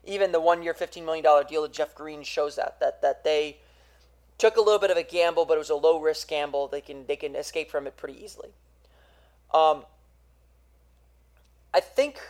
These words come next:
the question isn't who should the Magic go after, because a lot of, it's like, it's like, it's like a video game.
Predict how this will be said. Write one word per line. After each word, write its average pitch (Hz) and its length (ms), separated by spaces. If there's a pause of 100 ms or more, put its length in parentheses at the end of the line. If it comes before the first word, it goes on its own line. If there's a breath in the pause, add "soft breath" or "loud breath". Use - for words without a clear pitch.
(960)
the 180 80
question 196 640
isn't 196 360
who 233 220
should 208 220
the 190 60
Magic 170 320
go 147 160
after, 156 440
because - 460 (340 soft breath)
a 175 100
lot 214 240
of, - 100
it's - 160
like, 208 180
it's - 120
like, 254 300
it's 214 160
like 277 120
a 202 60
video 151 300
game. - 200